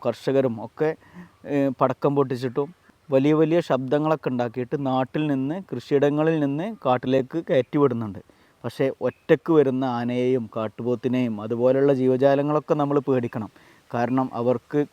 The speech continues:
കൂടെ നോക്കാൻ മറ്റാരും ഇല്ല എന്നുള്ളതാണ്. അപ്പോൾ ഇത്തരത്തിലുള്ള സാഹചര്യം ഉണ്ടാവുന്ന സമയത്ത് എന്താണ് പ്രതിവിധി? ഇതിന് കൃത്യമായിട്ട് ഫെൻസിങ് സംവിധാനം ഇവിടെ ഇല്ലാത്തത് കൊണ്ടാണ് ഇത്തരത്തിൽ അനിമൽസ്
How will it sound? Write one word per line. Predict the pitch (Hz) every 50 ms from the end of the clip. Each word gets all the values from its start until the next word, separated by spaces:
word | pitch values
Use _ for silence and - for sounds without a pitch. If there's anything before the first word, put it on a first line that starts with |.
| _
കൂടെ | - 127 127 131 139 139 135
നോക്കാൻ | 131 123 - - 131 127 127 131 127
മറ്റാരും | 123 117 - - 135 127 123 123 131 131 120
ഇല്ല | 117 123 127 131 127
എന്നുള്ളതാണ്. | 117 117 107 104 98 95 95 90 90 90 _ _ - - - _
അപ്പോൾ | _ - 135 131
ഇത്തരത്തിലുള്ള | - _ _ - 156 160 143 - 180 170 165 151 156 151 -
സാഹചര്യം | 143 123 123 139 131 127 131 139 139 139 135 123
ഉണ്ടാവുന്ന | 120 120 117 120 117 120 120 123 113 -
സമയത്ത് | 117 110 110 110 110 101 101 - 143 170 - _ _ _ _ _ _ _ _ _ _ _ _ 127 127
എന്താണ് | 123 131 131 147 139 131 131 117 -
പ്രതിവിധി? | 120 110 104 117 110 107 101 - 95 - _ _ -
ഇതിന് | 151 165 175 175 143 -
കൃത്യമായിട്ട് | 151 123 - _ - 156 139 139 135 131 127 117 - 147 - -
ഫെൻസിങ് | 156 139 139 143 - - - 160 160 - -
സംവിധാനം | 151 147 151 147 147 156 156 156 156 156
ഇവിടെ | 139 131 123 120 117
ഇല്ലാത്തത് | 117 117 117 117 - 123 120 127 120
കൊണ്ടാണ് | 120 117 117 117 113 104 92 90 - 120
ഇത്തരത്തിൽ | 131 _ - 110 101 104 - 123 120 139 151 - 123
അനിമൽസ് | 110 110 113 113 113 110 110 - 156